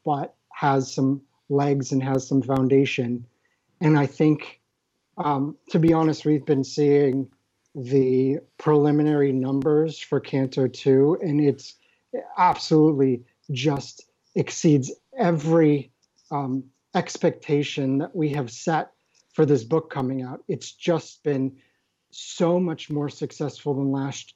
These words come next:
than, than the first, um, story arc and the first number one,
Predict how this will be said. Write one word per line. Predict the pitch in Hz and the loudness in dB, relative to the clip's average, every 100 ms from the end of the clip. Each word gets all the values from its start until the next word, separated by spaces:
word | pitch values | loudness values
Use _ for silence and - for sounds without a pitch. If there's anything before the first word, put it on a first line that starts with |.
| - | -2
than, | 147 139 151 - | 2 2 0 0
than | 143 143 | 2 2
the | |
first, | 139 156 143 - - - _ _ _ _ _ _ 156 | 2 2 2 0 -18 -20 _ _ _ _ _ _ -8
um, | 139 131 131 | -6 -6 -8
story | - 170 151 143 | -2 2 4 4
arc | 135 139 | 0 -6
and | 120 | -10
the | |
first | 120 156 151 - | -2 0 0 -2
number | 135 135 131 | -4 -2 -2
one, | 127 131 127 | -4 -4 -4